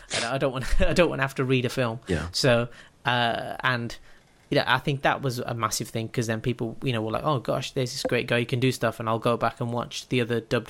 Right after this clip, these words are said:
Speaker 1: f-, films," you know, and then it was a,
Speaker 2: Yeah.
Speaker 1: like, sort of re-,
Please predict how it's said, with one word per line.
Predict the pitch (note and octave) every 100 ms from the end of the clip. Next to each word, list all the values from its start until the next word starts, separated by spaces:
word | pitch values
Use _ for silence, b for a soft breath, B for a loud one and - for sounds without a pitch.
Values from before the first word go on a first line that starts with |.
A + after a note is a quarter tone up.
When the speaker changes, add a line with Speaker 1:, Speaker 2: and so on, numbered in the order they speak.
| C3
Speaker 1:
f-, | - _ _
films," | - B2+ D#3 C#3
you | C3+
know, | A2+
and | A2
then | A#2 A#2
it | - - - -
was | C3+
a, | C3+
Speaker 2:
Yeah. | F3
Speaker 1:
like, | A2+ C3
sort | C#3
of | A#2+ B2
re-, | C#3 C3